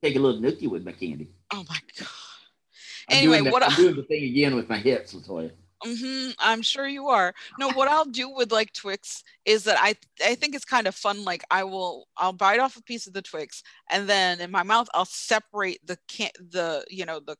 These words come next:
Speaker 2: caramel and the chocolate from the cookie part of it.
Speaker 1: Yes.
Speaker 2: And I'll just kinda suck on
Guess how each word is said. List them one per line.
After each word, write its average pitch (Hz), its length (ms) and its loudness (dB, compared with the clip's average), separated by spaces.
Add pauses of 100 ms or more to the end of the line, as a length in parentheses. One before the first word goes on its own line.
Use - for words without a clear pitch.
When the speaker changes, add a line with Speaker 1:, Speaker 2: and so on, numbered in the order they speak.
Speaker 2:
caramel 185 440 -6
and 165 80 -16
the 165 60 -10
chocolate 175 440 -4 (160)
from 170 480 -6 (300)
the 147 360 -8
cookie - 320 -10
part 262 220 -2
of 277 140 -6
it. 294 160 -2 (300)
Speaker 1:
Yes. 101 480 0 (120)
Speaker 2:
And 214 160 4
I'll 214 120 6
just 214 180 -10
kinda 214 240 2
suck 202 340 0
on 185 300 0